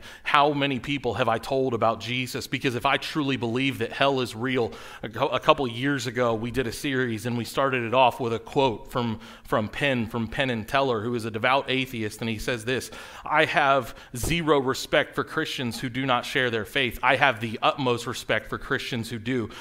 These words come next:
because if you really believe that hell is real and I am headed there and I'm going to end in destruction, and you believe you have the truth to save me from it, why in the world wouldn't you tell me and tell everyone around you about it?"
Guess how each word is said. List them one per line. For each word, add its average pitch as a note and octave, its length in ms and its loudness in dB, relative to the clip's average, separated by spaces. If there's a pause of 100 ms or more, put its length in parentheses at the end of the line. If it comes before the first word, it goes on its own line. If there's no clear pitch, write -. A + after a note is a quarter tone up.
(120)
because B2+ 260 -2
if B2 140 -4
you C#3 80 -4
really C#3+ 320 4
believe B2+ 380 2
that B2 100 2
hell C3+ 300 4
is G#2+ 120 -4
real B2+ 400 0
and A#2 140 0
I B2+ 140 6
am A#2 160 0 (160)
headed C3 300 2
there D3+ 280 2 (240)
and C3 140 2
I'm B2+ 140 2
going C#3 280 2
to B2+ 560 -6
end C#3+ 300 2
in C3 140 0
destruction, C3 640 0 (240)
and B2+ 160 0
you D3+ 160 -2
believe C#3+ 320 2
you C#3+ 160 -2
have C#3+ 260 2
the B2+ 60 -2
truth D#3 360 0
to B2 120 -6
save C3 340 0
me D3+ 140 -2
from D#3+ 240 2
it, F3+ 100 -2 (200)
why F3 400 8
in D#3 260 2
the C3+ 80 2
world A#2+ 560 4
wouldn't B2+ 320 0
you C3 160 -4
tell B2+ 320 2
me B2 320 -2
and A#2 160 -4
tell A#2 200 0
everyone A2+ 440 -2
around A2 340 0
you G#2+ 120 -4
about G2+ 280 -2
it?" G#2 180 -8